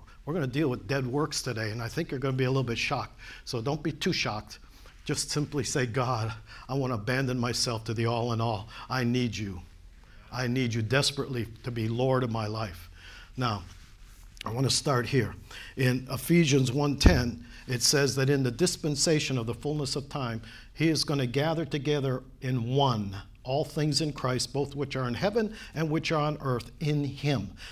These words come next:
Christ is all and in all. Colossians three eleven. Colossians three eleven,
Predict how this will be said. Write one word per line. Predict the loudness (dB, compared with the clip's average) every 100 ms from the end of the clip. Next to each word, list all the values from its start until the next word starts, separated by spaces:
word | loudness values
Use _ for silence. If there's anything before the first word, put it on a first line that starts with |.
| -16 -4
Christ | 2 2 2 -2 2
is | 4 6 4
all | 0 2 2 2 2
and | 0 0 2
in | 0 0
all. | -2 -4 -4
Colossians | -2 2 2 2 -2 -4
three | -2 0
eleven. | 2 2 0 -6 -12 -16 -2
Colossians | 0 2 0 -2
three | 0 2 2
eleven, | 4 2 0